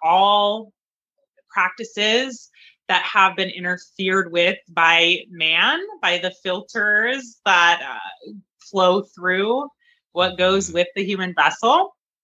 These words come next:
Speaker 1: So I accept bits and pieces of what works for me, and then I
Speaker 2: Mm-hmm.
Speaker 1: leave the rest in every single spiritual practice. Um, and that's how I have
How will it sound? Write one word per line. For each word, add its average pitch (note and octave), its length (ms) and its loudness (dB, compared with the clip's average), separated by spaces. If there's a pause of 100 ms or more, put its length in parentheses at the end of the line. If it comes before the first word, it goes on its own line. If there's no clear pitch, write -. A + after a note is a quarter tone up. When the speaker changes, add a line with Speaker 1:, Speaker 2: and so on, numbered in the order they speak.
(600)
Speaker 1:
So A3 320 0
I A#3 380 0 (340)
accept - 680 -8 (460)
bits A3+ 200 0
and G#3+ 160 -2
pieces C#4 720 0
of G3+ 160 0
what F3+ 320 0
works E3 380 -8
for B3 140 -2
me, E4 280 -2 (580)
and G#3+ 140 2
then G#3+ 100 4
I G#3 100 6
Speaker 2:
Mm-hmm. F#3+ 100 -2
Speaker 1:
leave F#3+ 260 -6
the E3 100 -2
rest - 560 -8
in G3 240 0
every G3 300 2
single F3+ 320 -4
spiritual E3 480 -2
practice. - 880 -6 (580)
Um, E3 540 2 (180)
and F3+ 200 -6
that's F3+ 320 2
how F#3 220 2
I F3 320 2
have E3 320 4